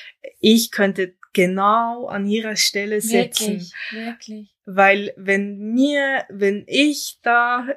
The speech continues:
Speaker 1: stehen würde und ich, ich weiß, ähm, ich komme nicht zurück zu meiner Familie,
Speaker 2: Mhm.
Speaker 1: weil ich habe kein Geld und, ähm, u-, und, und die, die haben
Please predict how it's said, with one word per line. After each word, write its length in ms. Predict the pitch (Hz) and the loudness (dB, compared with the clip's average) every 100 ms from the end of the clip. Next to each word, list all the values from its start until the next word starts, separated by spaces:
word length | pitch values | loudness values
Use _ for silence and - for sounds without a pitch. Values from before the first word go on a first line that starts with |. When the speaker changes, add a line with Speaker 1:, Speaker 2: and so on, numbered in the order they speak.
| _ - | _ -4
Speaker 1:
stehen 540 | 226 - 240 254 247 233 | -4 0 4 4 2 -2
würde 420 | 226 214 208 202 | 2 2 0 -6
und 180 | 202 214 | -10 -8
ich, 320 | 208 - - - | -8 -8 -14 -12
ich 280 | 214 - | -12 -8
weiß, 720 | 196 202 214 233 233 - - - | -2 0 0 -4 -6 -8 -10 -10
ähm, 640 | - 208 202 202 196 202 _ _ _ _ _ - | -6 -4 -4 -8 -14 -18 _ _ _ _ _ -10
ich 160 | - - | -8 2
komme 240 | 208 196 208 | 2 4 -2
nicht 220 | 226 - | -4 -6
zurück 380 | 233 226 226 - | -6 -6 -6 -6
zu 100 | 220 | -4
meiner 300 | 208 208 202 | -6 -6 -4
Familie, 540 | 190 196 233 240 247 | -2 2 4 4 4
Speaker 2:
Mhm. 40 | 220 | 4
Speaker 1:
weil 180 | 208 | 4
ich 160 | 226 226 | 2 0
habe 220 | 208 208 | -4 -6
kein 340 | 208 226 233 233 | -4 -2 -2 -4
Geld 420 | 220 220 226 220 - - - - - - | -4 -4 -8 -16 -14 -14 -14 -18 -20 -2
und, 380 | 208 202 190 202 | 2 2 2 -2
ähm, 440 | 190 190 190 190 - | -2 -4 -10 -10 -6
u-, 60 | |
und, 480 | 208 - 202 180 - - | -6 -2 -4 0 -2 -2
und 200 | 202 196 | -4 0
die, 220 | 226 214 | -2 -2
die 180 | 214 214 | -2 2
haben 380 | 196 202 208 | 4 2 -6